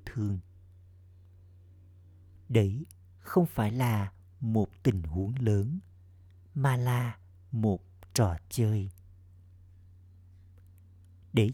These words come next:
chỉ là một trò tiêu khiển. Con thích trò tiêu khiển mà, phải không?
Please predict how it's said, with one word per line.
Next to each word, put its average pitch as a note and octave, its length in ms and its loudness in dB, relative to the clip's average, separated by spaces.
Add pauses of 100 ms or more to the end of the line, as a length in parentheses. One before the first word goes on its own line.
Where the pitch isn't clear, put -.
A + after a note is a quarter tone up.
chỉ F#2+ 200 -2
là F2 440 -2 (400)
một B2 300 0
trò G#2 280 2
tiêu - 260 2
khiển. B2 540 -2 (1800)
Con A2 280 2
thích F#3 160 -2 (460)
trò A2 260 2
tiêu E3+ 240 0
khiển G#2+ 360 -2
mà, A2+ 300 -4 (260)
phải E2+ 360 -4
không? A2 380 -6